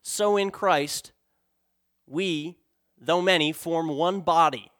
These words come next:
and each member brings, or each member belongs to all. So we all need to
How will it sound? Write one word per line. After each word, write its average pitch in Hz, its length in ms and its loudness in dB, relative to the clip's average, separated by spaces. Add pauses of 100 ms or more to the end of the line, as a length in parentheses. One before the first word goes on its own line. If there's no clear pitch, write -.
(120)
and 131 220 -10
each 180 260 -14
member 143 400 -6 (460)
brings, 175 720 -4 (520)
or 151 140 2 (160)
each 233 220 -8
member 202 240 2
belongs 160 540 0
to 175 80 -10
all. 139 440 -2 (800)
So - 160 -4
we 180 160 -4
all 180 580 0 (580)
need 185 280 -4
to 160 400 -2